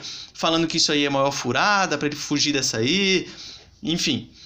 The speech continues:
muita gente aí falando contrário à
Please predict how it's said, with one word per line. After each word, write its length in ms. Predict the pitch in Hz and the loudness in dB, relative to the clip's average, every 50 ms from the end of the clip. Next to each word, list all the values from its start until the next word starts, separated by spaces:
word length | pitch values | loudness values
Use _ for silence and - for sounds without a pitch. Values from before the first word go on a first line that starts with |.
| - _ _ _ _ - - | -20 _ _ _ _ -10 -4
muita 340 | 127 165 202 220 208 208 170 | 0 2 2 4 4 2 2
gente 340 | 143 165 160 175 165 - | 4 2 2 2 2 2
aí 140 | 151 139 139 | 2 2 2
falando 640 | 139 - - 139 131 123 131 139 147 147 160 165 - - - _ _ | 2 2 0 0 2 2 2 2 2 0 0 -2 -4 -8 -20 _ _
contrário 880 | - - 208 247 262 247 233 - 156 139 135 135 143 160 190 214 226 - - - _ _ _ - | 0 2 2 4 4 2 0 2 2 4 4 4 4 4 2 0 -2 -6 -12 -20 _ _ _ -4
à 360 | - 135 135 143 170 196 - | 0 2 2 2 0 -2 -6